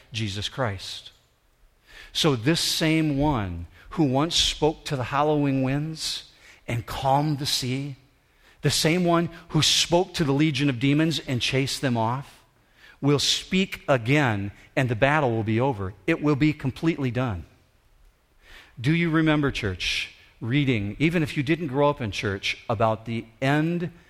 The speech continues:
of Jesus' time here on planet Earth? It's been captured in art all over the world. Jesus has died through crucifixion,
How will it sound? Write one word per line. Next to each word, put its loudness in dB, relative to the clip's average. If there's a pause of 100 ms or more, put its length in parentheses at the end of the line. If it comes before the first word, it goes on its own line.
(200)
of 0
Jesus' -2
time -2
here -2
on -4
planet -4
Earth? -8 (1500)
It's 0
been 0
captured 0
in 0
art 0
all 2
over 0
the -2
world. -2 (1700)
Jesus 0
has 0
died 2
through -8
crucifixion, -6